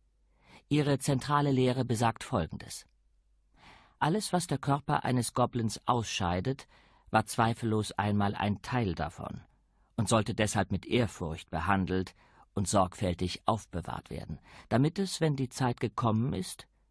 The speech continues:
zusammen mit seinem Eigentümer beigesetzt werden kann.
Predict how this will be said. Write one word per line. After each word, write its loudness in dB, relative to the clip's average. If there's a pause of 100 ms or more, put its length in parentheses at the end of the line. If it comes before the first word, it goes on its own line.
(140)
zusammen 4
mit 0
seinem 2
Eigentümer 0
beigesetzt -2
werden -8
kann. -12